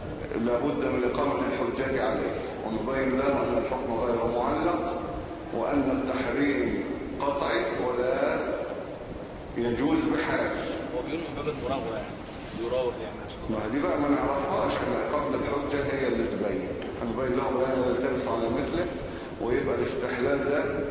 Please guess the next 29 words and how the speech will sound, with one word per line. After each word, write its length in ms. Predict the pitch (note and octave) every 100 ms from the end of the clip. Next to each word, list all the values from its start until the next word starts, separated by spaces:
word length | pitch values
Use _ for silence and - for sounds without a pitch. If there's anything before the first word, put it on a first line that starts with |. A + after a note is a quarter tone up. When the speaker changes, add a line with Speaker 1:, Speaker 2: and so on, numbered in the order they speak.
| - -
Speaker 1:
كفر، 420 | F#4 - F4+ F#4+ F#4 F#4 - -
ولا 200 | A#2+ B2+
يكفر 640 | B2+ D3+ - C3 - B2+
قائله 440 | - C#3+ D3+ D3+ C3+
إلا 180 | -
بعد 280 | B2+ B2 -
ال-، 540 | - - - - - -
إذا 160 | - -
كان 160 | D#3+ C3+
بيراوغ 680 | C3 - - - - - - - - -
وهو 320 | A2+ C3 C3
عارف 400 | A#2+ C3 C3 A#2+ - - - -
إنه 180 | A#2 A2
غير 180 | B2 B2+
معلق 580 | B2 C3+ C#3 C#3+ C#3+ C#3+
يبقى 200 | C#3+ E3+
ده 100 | F3
كافر، 380 | F3 E3+ - - - - - - G#2 - - - - - - A#2
أو 120 | A#2+
ده 180 | B2+ E3
كفر، 300 | D3+ - - - -
إنما 220 | A#2+ C#3
ما 220 | E3+ D3+ D3
نحكمش 440 | C#3+ - G3 D#3+
على 220 | D3 D3
المعين 560 | C#3+ C3 D3+ F#3 F3+ E3+
إلا 200 | E3+ D3+
بعد 160 | D3+
قيام 280 | C#3+ D3 D#3+